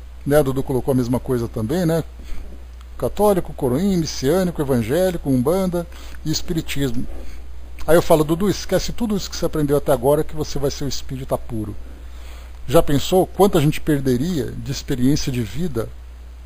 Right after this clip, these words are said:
de compreensão do mundo espiritual? Porque cada, cada experiência que a gente viveu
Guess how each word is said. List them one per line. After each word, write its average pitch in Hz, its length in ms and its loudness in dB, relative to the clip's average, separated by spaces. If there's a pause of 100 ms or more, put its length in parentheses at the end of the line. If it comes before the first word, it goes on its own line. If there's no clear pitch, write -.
(140)
de 120 160 -6
compreensão 165 800 4
do 147 100 0
mundo 131 160 2
espiritual? 127 540 0
Porque - 220 -4
cada, 196 320 -4 (400)
cada 180 240 2
experiência 143 680 0
que 123 100 -6
a - 20 -4
gente 117 220 -4
viveu 110 440 -4